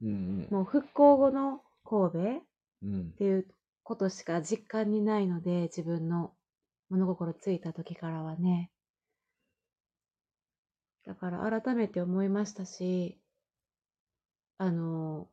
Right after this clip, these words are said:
Speaker 2: 神戸にいるので、周囲の方とか、目上の方って皆さんも経験されていることだから、
Speaker 1: うんうんうん。
Speaker 2: うん。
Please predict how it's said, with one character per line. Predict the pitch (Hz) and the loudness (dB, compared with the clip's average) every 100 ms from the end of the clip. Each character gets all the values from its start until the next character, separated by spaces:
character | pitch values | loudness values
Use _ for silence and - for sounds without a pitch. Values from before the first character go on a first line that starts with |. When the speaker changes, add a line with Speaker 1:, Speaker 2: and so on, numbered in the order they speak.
| _ _ | _ _
Speaker 2:
神 | 349 311 196 170 | 4 4 4 -2
戸 | - | 2
に | |
い | 196 | 4
る | 208 | 4
の | 180 | 4
で、 | 175 175 - - | 2 0 -2 -10
周 | - 392 | 6 8
囲 | 294 | 8
の | 190 | 4
方 | 196 190 170 | 0 -4 -6
と | - | -6
か、 | 156 | 0
目 | 170 220 | 6 8
上 | 220 | 8
の | 220 | 4
方 | 214 269 | 2 2
っ | 226 | 2
て | 170 | 4
皆 | 185 311 | 4 6
さ | 320 | 4
ん | 208 202 | 2 0
も | 170 | -2
経 | - 208 202 | 2 2 2
験 | 196 196 | 0 0
さ | 202 | 0
れ | 196 | 0
て | 196 | 2
い | |
る | 190 | 0
こ | 190 | -2
と | 175 | -4
だ | 165 | -6
か | - 156 | -8 -6
ら、 | 165 | 0
Speaker 1:
う | 170 | 2
ん | |
う | |
ん | 202 | 2
う | |
ん。 | 170 170 151 | 2 0 4
Speaker 2:
う | 208 185 | 6 6
ん。 | 175 | 4